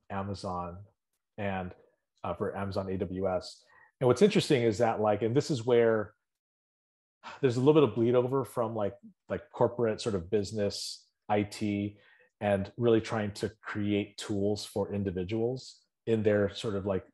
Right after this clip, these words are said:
day-to-day jobs as knowledge workers. These probably wouldn't be bad tools to learn, um, if you, um, uh, uh, are in a job that, um, uses, let's say, like, Microsoft, and you might wanna learn, like, Power Apps, and you can go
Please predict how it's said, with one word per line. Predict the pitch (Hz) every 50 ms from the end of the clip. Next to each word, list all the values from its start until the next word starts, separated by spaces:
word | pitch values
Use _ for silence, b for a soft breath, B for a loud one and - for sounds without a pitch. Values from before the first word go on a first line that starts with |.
| _ -
day-to-day | 107 104 101 98 101 95 92 101 98
jobs | 90 98 101 92 98 95 - -
as | 98 85 92
knowledge | 95 82 87 98 104
workers. | 117 120 113 - - 139 147 147 - - B B B B B B B B B B B B _ _ -
These | 113 151 175 -
probably | - 220 240 226 160
wouldn't | 131 143 139 135 113 104
be | 104 117 113 113 110 98 -
bad | 120 101 101 104 101 -
tools | - - 113 107 104 -
to | - 95
learn, | 85 85 85 90 101 123 143 139 - _ _ _ _ _ _ -
um, | 101 101 98 95 92 95 95 - _ -
if | 120 101 -
you, | 107 104 101 98 98 95 92 92 - _ _ _ _ _ _ _ _ -
um, | 104 98 92 90 90 90 92 - _ _ _ _ _ _ _ _ _ _ _ _ _ _ -
uh, | 101 98 90 87 85 82 82 80 - - - _ _ _ _ -
uh, | 90 87 82 76 - - _ _ _ _ _ _ _ -
are | 110 110 113
in | 107 104
a | 98
job | 92 113 98 95 95 90
that, | 98 90 90 90 - - _ _ -
um, | 98 92 90 90 95 98
uses, | 107 110 98 98 101 87
let's | 107 101 - -
say, | 110 95
like, | 87 87 -
Microsoft, | - 95 - - - - 104 92 90 -
and | 101 92 90
you | 92 92
might | 92 92 85 90
wanna | 95 92 90 87 87 - _
learn, | 107 101 90 90 90 90 95
like, | - 90 87
Power | - - 95 92 92 95
Apps, | 95 92 90 - -
and | 104 101
you |
can | - 104 98
go | 92 104 98 95 92 92 92